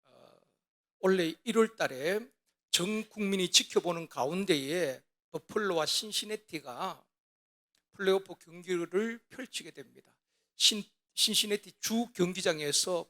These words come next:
플레이오프, 버팔로와 신-, 신시내티가 이제, 어, 풋볼 경기를 하는데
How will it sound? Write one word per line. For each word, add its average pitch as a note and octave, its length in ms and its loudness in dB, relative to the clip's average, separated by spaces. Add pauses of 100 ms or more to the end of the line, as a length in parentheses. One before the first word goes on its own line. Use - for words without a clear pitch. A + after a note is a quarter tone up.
플레이오프, F#3+ 580 -10 (640)
버팔로와 E3+ 680 -2
신-, - 260 -16 (300)
신시내티가 E3 640 -2
이제, C#3 220 -10 (680)
어, B2+ 140 -18
풋볼 - 340 -6
경기를 D#3+ 360 -2
하는데 D3+ 540 -6